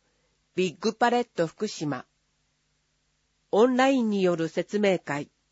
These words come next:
日時時間、三月三日水曜から三月七日日曜。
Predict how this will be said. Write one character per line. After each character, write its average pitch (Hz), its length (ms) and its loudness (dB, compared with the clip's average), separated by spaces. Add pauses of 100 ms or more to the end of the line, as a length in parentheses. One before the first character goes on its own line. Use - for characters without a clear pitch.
(580)
日 240 320 -2
時 175 160 -4
時 156 100 -6
間、 156 340 -4 (760)
三 269 260 0
月 240 260 -2
三 175 180 -2
日 175 240 -4
水 214 300 -4
曜 220 200 4
か 156 160 -6
ら 147 220 -2 (220)
三 269 300 -2
月 196 300 -2
七 165 280 -2
日 - 300 -2
日 156 400 -6
曜。 175 320 0